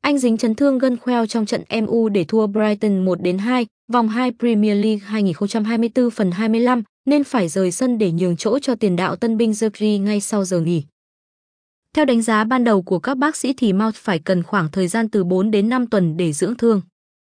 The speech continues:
Với việc Mount vừa hoàn thành các giáo án của M U, có thể thấy cầu thủ hai mươi lăm tuổi người Anh đã trở lại sớm hơn so với mong đợi. Căn cứ vào tình hình hiện tại,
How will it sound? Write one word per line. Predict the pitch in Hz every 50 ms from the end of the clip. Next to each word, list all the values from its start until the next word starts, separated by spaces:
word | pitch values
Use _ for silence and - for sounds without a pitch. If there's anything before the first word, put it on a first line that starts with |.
| _ _ _ _
Với | 226 240 247 254
việc | 240 302 254 -
Mount | 226 247 247 233 - -
vừa | - 214 196
hoàn | 185 202 190
thành | 185 208 202 185 175
các | 180 285 311
giáo | - 233 208
án | - - 190 202 226
của | - - 202 - - 214
M | 208
U, | - - 233 226 208 - _ _ _ _ _
có | - 240
thể | 247 302 269 202
thấy | - 196 196 190 202
cầu | - - 233 202
thủ | - 226 208 160
hai | 156 185 226
mươi | 233 226 226
lăm | 240 247 240
tuổi | 226 - 220 185 165
người | 165 180 180 170
Anh | - 214 233 226 220
đã | 220 208 226
trở | 233 - 233 175
lại | 165 175 170 - 180
sớm | - - 196 185 214
hơn | 240 254 254 240 220
so | - - 226 202
với | 185 175 170
mong | 185 196 202 190 185
đợi. | 185 170 - - _ _ _ _ _ _ _ _ _ _ _ _ _ _ _ _ _ _ _ _ -
Căn | - 196 -
cứ | - 247 226 247
vào | 240 277 220
tình | - 214 196
hình | 196 208 190 180
hiện | 175 196 - -
tại, | - 208 208 -